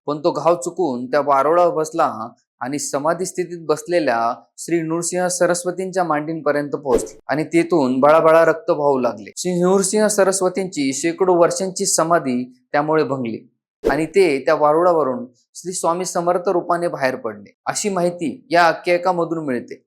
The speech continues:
ज्यावर अनेकांचा विश्वास आहे. श्री स्वामी समर्थ हे नक्की कुठून आले, याविषयी कुठूनही प्रमुख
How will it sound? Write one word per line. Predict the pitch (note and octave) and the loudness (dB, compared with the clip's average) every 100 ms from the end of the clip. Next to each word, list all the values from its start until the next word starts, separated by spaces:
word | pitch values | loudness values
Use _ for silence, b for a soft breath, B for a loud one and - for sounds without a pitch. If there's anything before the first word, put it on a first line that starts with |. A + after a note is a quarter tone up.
| - | -2
ज्यावर | D#3 E3 C3 | 2 2 2
अनेकांचा | B2+ C#3+ D#3 E3 E3 F3 | -2 -4 -4 -4 -2 -2
विश्वास | D3 C#3 D3 C#3 G#2+ | -2 -2 0 0 -2
आहे. | - - - - _ | -8 -6 -6 -8 _
श्री | - E3 G#3 | 0 4 6
स्वामी | G#3 G#3 G3+ | 6 6 6
समर्थ | G3 E3 D3 - | 6 6 4 2
हे | - - E3 | -4 -2 0
नक्की | F3 F3 | 0 2
कुठून | F#3 F#3+ F3+ G#3 | 4 4 4 4
आले, | D3+ A2 - - _ - | 4 2 -4 -12 _ 0
याविषयी | D#3 F3+ F#3 - F3 C3+ C3+ | 2 4 4 4 2 2 -4
कुठूनही | C3+ E3 F3+ F#3 F#3+ | -2 2 2 2 0
प्रमुख | F3+ E3 F#3+ | 0 2 0